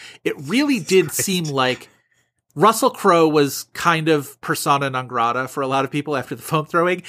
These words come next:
Speaker 1: and he was like, "What other ornery bastard will shelter me during these, <laughs> these hard years?" <laughs> And he's just found Ridley Scott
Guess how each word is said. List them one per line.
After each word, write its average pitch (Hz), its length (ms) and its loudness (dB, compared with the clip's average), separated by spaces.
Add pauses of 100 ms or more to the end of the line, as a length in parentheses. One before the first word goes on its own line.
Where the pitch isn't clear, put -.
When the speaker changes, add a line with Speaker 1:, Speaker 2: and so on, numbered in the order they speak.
(140)
Speaker 1:
and 151 140 -2
he 165 60 2
was 143 160 0
like, 151 240 0 (100)
"What 151 400 0 (160)
other 165 300 4
ornery 151 520 2
bastard 127 580 0
will 123 100 -8
shelter 123 460 -4
me 123 200 -16
during 123 360 -6
these, - 560 -6
<laughs> - 40 -10
these 175 380 0
hard 143 340 2
years?" 131 280 -2 (100)
<laughs> - 0 - (640)
And 208 120 -2
he's 160 220 -4
just - 300 -4
found 160 400 0
Ridley 135 260 -6
Scott 131 440 -4